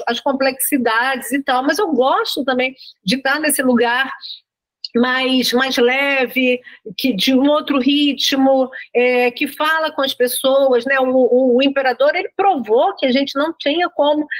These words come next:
não existe a possibilidade de você fazer uma novela sem conversar com o público.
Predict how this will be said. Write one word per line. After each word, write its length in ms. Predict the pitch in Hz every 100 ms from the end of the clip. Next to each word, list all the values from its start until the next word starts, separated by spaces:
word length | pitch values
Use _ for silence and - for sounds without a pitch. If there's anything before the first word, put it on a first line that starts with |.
| - -
não 100 | 330
existe 520 | 254 240 359 381 -
a 40 |
possibilidade 440 | - 269 233 240 240
de 60 |
você 220 | 240 247
fazer 300 | 240 220 214
uma 120 | 208 196
novela 760 | 220 269 285 208 226 285 262
sem 220 | 240 277
conversar 480 | 294 320 311 294 285
com 100 | 349
o 40 | 339
público. 560 | 208 190 160 - -